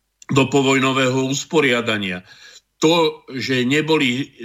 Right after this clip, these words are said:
schopní nadviazať, e, kontakty s Ruskom, že to bolo možné len na úrovni, e, ni-, nižších článkov. Vie sa o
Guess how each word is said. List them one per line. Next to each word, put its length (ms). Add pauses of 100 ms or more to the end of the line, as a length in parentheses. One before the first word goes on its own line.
schopní 880 (380)
nadviazať, 880
e, 80 (640)
kontakty 1040
s 120
Ruskom, 760
že 160
to 160
bolo 240
možné 480
len 80
na 240
úrovni, 720
e, 560 (960)
ni-, 320
nižších 520
článkov. 920
Vie 240
sa 200
o 380